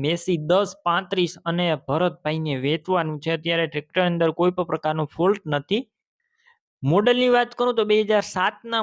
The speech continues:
મોડલનું આ ટ્રેક્ટર, ગેર, હાઇડ્રોલિક, એન્જિન પાવરફુલ કન્ડિશનમાં કમ્પ્લીટ આખું ટ્રેક્ટર અત્યારે છે. બાકી તમે રૂબરૂ સ્થળ ઉપર જઈ, ટ્રેક્ટર રૂબરૂ જોઈ, ટેસ્ટ ડ્રાઈવ કરી, સ્થળ પર કન્ડિશન ચેક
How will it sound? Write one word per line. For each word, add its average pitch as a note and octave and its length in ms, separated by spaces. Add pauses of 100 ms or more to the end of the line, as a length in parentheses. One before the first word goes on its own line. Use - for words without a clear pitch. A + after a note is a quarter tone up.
મોડલનું G3 420
આ E3+ 80
ટ્રેક્ટર, F#3+ 440 (420)
ગેર, F3+ 200 (200)
હાઇડ્રોલિક, E3+ 540 (120)
એન્જિન D#3+ 280 (120)
પાવરફુલ E3 500
કન્ડિશનમાં D#3 640
કમ્પ્લીટ E3 380
આખું D3+ 200
ટ્રેક્ટર D3 400
અત્યારે D3 420
છે. F3+ 100 (460)
બાકી D#3 300
તમે E3 280
રૂબરૂ E3+ 340
સ્થળ D#3+ 280
ઉપર E3 220
જઈ, E3+ 140
ટ્રેક્ટર D#3 500
રૂબરૂ E3+ 380
જોઈ, E3 240
ટેસ્ટ C#3+ 260
ડ્રાઈવ D#3+ 320
કરી, D#3+ 260
સ્થળ D#3+ 360
પર E3 200
કન્ડિશન D#3+ 500
ચેક D#3+ 140